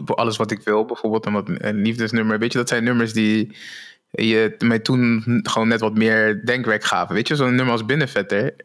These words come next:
eh, dat gaat dan iemand over, eh, over iemand, over zichzelf eigenlijk. Die, hij ziet zichzelf als een binnenvetter, iemand die gevoelens opkropt en niet veel praat over dingen.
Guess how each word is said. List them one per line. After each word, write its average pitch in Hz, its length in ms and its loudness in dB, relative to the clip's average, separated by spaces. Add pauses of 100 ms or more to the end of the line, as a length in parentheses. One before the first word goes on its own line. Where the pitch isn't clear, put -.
(140)
eh, 98 400 0
dat 104 120 -2
gaat 107 120 -2
dan 101 80 -2
iemand 104 220 0
over, 101 260 -4
eh, - 240 -2
over 113 220 0
iemand, 113 320 0
over 113 120 -2
zichzelf 123 320 0
eigenlijk. 107 460 -2
Die, 104 220 0
hij 98 200 -2
ziet 117 180 -2
zichzelf 110 300 0
als 110 120 -2
een 104 100 -4
binnenvetter, 117 460 -2
iemand 98 200 0
die 98 100 -4
gevoelens 110 360 -2
opkropt 120 380 -2
en 98 100 0
niet - 280 -2 (200)
veel 104 140 0
praat 113 340 0
over 104 220 0
dingen. 104 320 0